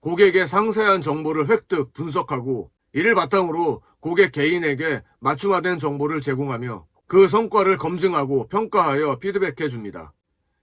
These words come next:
이로써 고객 요구에 대해 신속하게 대응하며 고객 행동을 예측하여 고객 점유율 증대를 도모하기 위한 시스템입니다.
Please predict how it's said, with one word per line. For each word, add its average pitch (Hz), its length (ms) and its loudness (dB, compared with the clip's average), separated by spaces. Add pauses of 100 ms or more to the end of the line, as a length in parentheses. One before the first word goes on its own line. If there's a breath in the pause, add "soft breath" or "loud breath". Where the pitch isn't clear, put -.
이로써 190 500 4
고객 175 340 4
요구에 160 360 2
대해 135 320 0
신속하게 196 680 -2
대응하며 120 640 -4 (240)
고객 170 360 4
행동을 208 500 4
예측하여 131 640 -4 (220)
고객 180 400 2
점유율 175 460 2
증대를 180 500 -2
도모하기 156 540 -2
위한 151 200 -2
시스템입니다. 120 760 -8